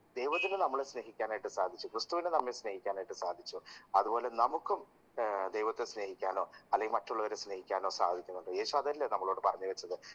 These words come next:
"ഞാൻ നിങ്ങളെ സ്നേഹിച്ചതുപോലെ നിങ്ങൾ തിരിച്ച് സ്നേഹം തരണമെന്ന്" ഒരിക്കലും പറഞ്ഞിട്ടില്ല.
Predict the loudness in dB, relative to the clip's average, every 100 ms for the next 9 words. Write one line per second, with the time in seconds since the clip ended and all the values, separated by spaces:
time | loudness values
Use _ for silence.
0 | -16 0 6 6 6 2 0 0 -2 -6
1 | -8 -8 -4 0 2 2 -2 -6 -20 -8
2 | -4 -2 -2 -4 -6 -4 0 2 2 2
3 | 0 0 0 0 0 -2 4 4 4 -2
4 | -6